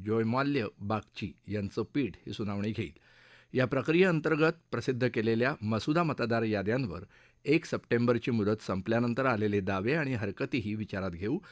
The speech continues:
असं निवडणूक आयोगानं सांगितल्यानंतर ही मुदत वाढवायला या पीठानं गेल्या आठवड्यात नकार दिला होता. प्रधानमंत्री नरेंद्र मोदी येत्या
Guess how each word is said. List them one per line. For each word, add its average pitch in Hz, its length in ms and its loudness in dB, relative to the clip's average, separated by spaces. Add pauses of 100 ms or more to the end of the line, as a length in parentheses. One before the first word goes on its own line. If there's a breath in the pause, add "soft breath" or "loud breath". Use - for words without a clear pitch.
(220 loud breath)
असं 127 320 0
निवडणूक 147 400 0
आयोगानं 113 380 0
सांगितल्यानंतर 110 960 -4 (360 soft breath)
ही 143 100 0
मुदत 117 380 0
वाढवायला 98 500 -2
या 110 160 -2
पीठानं 107 560 -6
गेल्या 110 220 -2
आठवड्यात 98 480 -4
नकार 101 360 -2
दिला 85 220 -10
होता. - 220 -16 (1300)
प्रधानमंत्री 170 580 0
नरेंद्र 131 360 -2
मोदी 120 420 -4 (140)
येत्या 117 500 -2